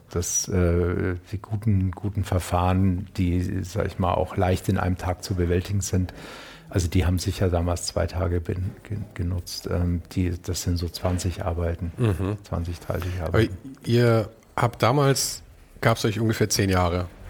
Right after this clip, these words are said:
Speaker 2: glaub ich, oder siebenundachtzig
Speaker 1: Mhm.
Speaker 2: habt ihr, also
Speaker 1: Ja,
Speaker 2: du und, und
Speaker 1: genau.
Speaker 2: dein, dein Kollege.
Speaker 1: Ja, sieben Jahre gab's uns da. Also wir waren noch recht neu im,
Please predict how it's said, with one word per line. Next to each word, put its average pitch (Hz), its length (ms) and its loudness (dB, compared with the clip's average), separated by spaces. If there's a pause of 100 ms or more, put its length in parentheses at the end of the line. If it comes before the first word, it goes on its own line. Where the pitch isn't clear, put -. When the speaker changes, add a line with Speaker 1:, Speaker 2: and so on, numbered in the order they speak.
(100)
Speaker 2:
glaub 90 220 0
ich, 90 100 -6
oder 101 140 -2
siebenundachtzig 104 640 2 (160)
Speaker 1:
Mhm. - 20 0 (240)
Speaker 2:
habt - 260 -4
ihr, 95 140 0
also 92 140 0
Speaker 1:
Ja, 98 100 8
Speaker 2:
du 104 320 0
und, 92 300 -2
und 104 100 -6
Speaker 1:
genau. 90 240 4
Speaker 2:
dein, 92 260 -2
dein 95 140 -2
Kollege. 92 480 0 (160)
Speaker 1:
Ja, 92 320 4
sieben 113 320 2
Jahre 85 300 4
gab's 85 280 -2
uns 92 220 -4
da. 85 280 -2
Also 78 220 -2
wir 92 120 2
waren 95 120 2
noch 92 220 -2
recht - 260 -2
neu 90 260 2
im, 87 340 -4